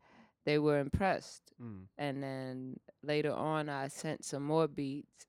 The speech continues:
Speaker 1: and one of the beats that she picked was the one that she made the song O off of.
Speaker 2: Mm.
Speaker 1: And the rest is history. So Smooth B of Nice and Smooth introduced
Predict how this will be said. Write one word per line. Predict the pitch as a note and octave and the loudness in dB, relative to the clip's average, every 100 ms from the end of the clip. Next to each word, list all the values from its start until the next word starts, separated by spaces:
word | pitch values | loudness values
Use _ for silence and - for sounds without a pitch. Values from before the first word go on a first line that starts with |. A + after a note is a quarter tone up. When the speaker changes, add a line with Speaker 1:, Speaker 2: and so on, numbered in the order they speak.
| - | -10
Speaker 1:
and | C#3 B2+ | -8 -6
one | C3 C#3 | -6 -6
of | C3+ | -6
the | C3+ | -8
beats | - C#3+ B2 - - - | -8 -10 -10 -18 -18 -12
that | C3+ - | -10 -10
she | - | -14
picked | - - C#3 _ - | -14 -12 -12 _ -16
was | B2+ B2 B2 C3 _ - | -12 -10 -12 -14 _ -10
the | B2+ | -8
one | C3 C3 | -6 -6
that | B2 - - | -6 -10 -16
she | - - C3 A#2+ A#2 | -16 -14 -14 -14 -14
made | D#2 B2+ B2 | -10 -6 -6
the | B2+ | -8
song | - C3 B2 A#2+ | -10 -10 -10 -8
O | - A#2+ A#2 A2+ | -6 -6 -6 -10
off | C3 - | -12 -14
of. | - A#2 | -14 -12
Speaker 2:
Mm. | G2+ F#2+ G2+ _ - | -12 -12 -18 _ -6
Speaker 1:
And | C3 | 0
the | D3 | 0
rest | C#3+ - | 0 -4
is | B2+ - | -10 -8
history. | C3+ - B2+ A#2 | -8 -8 -6 -6
So | - C3+ B2 - - | -2 -2 -2 -4 -8
Smooth | - G3 G3 G#3+ F3 | -6 0 2 2 0
B | F3+ F#3 F3 - | 0 0 -2 -4
of | D3 C#3+ | -4 -2
Nice | D3+ C#3+ - | -2 -2 -6
and | C#3+ | -8
Smooth | C#3+ - C#3 B2+ B2 | -10 -6 -6 -6 -8
introduced | C3 - B2+ C3+ B2+ B2+ | -10 -10 -12 -10 -10 -12